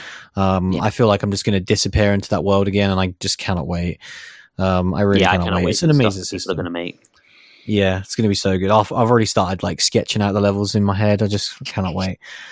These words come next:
Speaker 1: Um, but
Speaker 2: Poor
Speaker 1: yeah, is
Speaker 2: Yoshi.
Speaker 1: that, is, is that, is that what you've been sort of playing late, lately then?
Speaker 2: Yeah, pretty much. I mean, I have picked up Days Gone, um, which is
Speaker 1: Mm.
Speaker 2: more,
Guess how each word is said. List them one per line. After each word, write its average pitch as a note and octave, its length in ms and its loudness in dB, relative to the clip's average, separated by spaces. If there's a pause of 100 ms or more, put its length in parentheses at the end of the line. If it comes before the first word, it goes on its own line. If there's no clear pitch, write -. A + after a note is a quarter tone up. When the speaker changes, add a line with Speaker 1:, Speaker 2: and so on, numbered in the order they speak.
(320)
Speaker 1:
Um, A2 460 2 (920)
but E3+ 80 2
Speaker 2:
Poor F3 100 8
Speaker 1:
yeah, C4+ 180 6
is C3 120 4
Speaker 2:
Yoshi. D3+ 60 4
Speaker 1:
that, - 80 -4
is, C#3+ 160 -4 (680)
is B2+ 100 -2
that, C#3 160 2
is C3 80 0
that D3 140 4
what C#3 80 6
you've C#3 100 6
been C3+ 140 2
sort C3+ 260 0
of - 60 -20
playing C#3+ 280 4
late, D3 160 2
lately C#3+ 260 2
then? D#3 260 2 (680)
Speaker 2:
Yeah, F#3+ 260 6
pretty G3 200 0
much. G3 160 -4
I G3 40 -6
mean, F#3+ 100 -2
I F#3+ 80 -2
have G3+ 180 -6
picked - 240 -8
up - 160 -6
Days C#3+ 240 -2
Gone, B2+ 400 -4 (240)
um, A2 320 -4
which A2+ 140 0
is A2+ 120 4
Speaker 1:
Mm. G2+ 120 2
Speaker 2:
more, A#2+ 400 -2